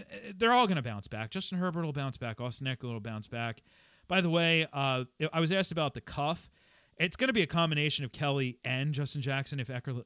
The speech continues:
Eckler did go down. Kelly is the better early down runner, although he's not that good at that, and Justin Jefferson is the passing down back. Keenan Allen, Mike Williams, better days will be ahead.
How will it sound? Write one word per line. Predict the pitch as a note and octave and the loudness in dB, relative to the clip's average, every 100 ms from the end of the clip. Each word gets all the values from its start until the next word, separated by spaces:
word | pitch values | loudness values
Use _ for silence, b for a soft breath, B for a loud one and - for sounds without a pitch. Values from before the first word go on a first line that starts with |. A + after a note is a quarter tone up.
| C3 | -6
Eckler | C3+ C3 | -4 -4
did | A2+ A2+ A#2 | -4 -6 -6
go | B2+ | -4
down. | A#2 A#2 A#2 A#2 - | -4 -4 -4 -8 -6
Kelly | D#3 C#3+ | -2 0
is | C#3 | 0
the | B2+ | -2
better | A#2+ A2+ A2 | -4 -4 -4
early | D#3 E3 E3+ | -2 0 0
down | E3 D#3+ | 0 0
runner, | D#3 D#3 | 0 0
although | C3+ G#2 | -2 -2
he's | G2+ F#2+ | -4 -6
not | F#2 | -8
that | E2 F2 | -10 -12
good | - E3 D3+ b b b b | -6 -6 -6 b b b b
at | D#3 | -4
that, | G#3+ D4+ - - - | 2 2 2 0 2
and | E3 D3+ | 0 2
Justin | E3+ D#3+ D3+ | 2 2 2
Jefferson | C3 D3 B2 C#3+ | 0 -2 -2 -4
is | B2+ G#2 | -4 -6
the | |
passing | G#2+ A#2 G#2 A2 | -6 -6 -6 -6
down | G#2 G2 | -8 -8
back. | F#2 F2 G2 - b b b b b b | -10 -14 -18 -20 b b b b b b
Keenan | - D#4 C#4 | -2 2 4
Allen, | A#3 A#3 G#3+ E3+ | 6 6 6 4
Mike | F3 F#3 - | 4 4 2
Williams, | D#3 E3+ E3 C3+ | 0 2 2 0
better | D3+ C#3+ | 0 0
days | C3 A#2+ | 0 -2
will | G#2+ | -4
be | G#2+ | -6
ahead. | F#2+ - D#3+ D#3 | -6 -2 2 2